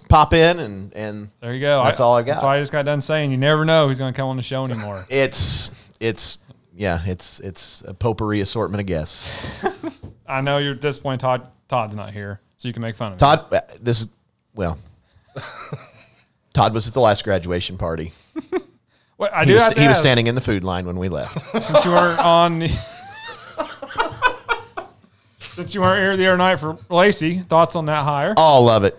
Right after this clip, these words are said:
Speaker 1: Uh, I, I do. I love it. She's, uh, she's a winner. She comes from a, a, a great program, and, and she's got a, she's got a tall task, uh, ahead of her. Um,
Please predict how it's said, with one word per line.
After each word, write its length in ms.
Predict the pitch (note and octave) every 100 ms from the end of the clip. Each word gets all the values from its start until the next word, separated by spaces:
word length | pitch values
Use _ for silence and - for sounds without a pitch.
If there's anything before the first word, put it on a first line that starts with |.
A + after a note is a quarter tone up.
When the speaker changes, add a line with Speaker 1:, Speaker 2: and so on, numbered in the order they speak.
| -
Speaker 1:
Uh, 360 | B2 A#2 G#2+ G#2+
I, 200 | A#2+ G#2+
I 40 | A2
do. 200 | F#2+ F#2
I 100 | G2+
love 260 | G#2+ G2+ F#2+
it. 200 | F#2+ -
She's, 400 | - A2 G2+ -
uh, 280 | F#2 E2+ E2+ -
she's 180 | G#2 A2+
a 40 | G#2
winner. 320 | A#2 A#2 A#2
She 120 | A2+
comes 220 | - A2 G#2
from 160 | G#2+
a, 140 | F#2+ F#2+ _ - - - - - - _
a, 380 | - A2+ G2 G#2
a 40 |
great 240 | A#2 C3 B2+
program, 600 | C#3+ C#3 C3+ C3+ E3 E3+ -
and, 500 | A#2+ A2+ A2+ G#2 G2+ _ _ _ -
and 300 | A2 G#2 G2+
she's 220 | - G2+
got 260 | F#2+ A2+ A2
a, 360 | G#2+ G#2+ G2 -
she's 140 | - -
got 120 | A#2+
a 60 |
tall 180 | - C3
task, 580 | - C#3 E3 - - -
uh, 440 | G#2 G#2+ G2+ G2 F#2 - -
ahead 240 | G2 G2+
of 100 | F#2+
her. 180 | A2 A#2+ _ _ _
Um, 320 | F#2+ F2 E2+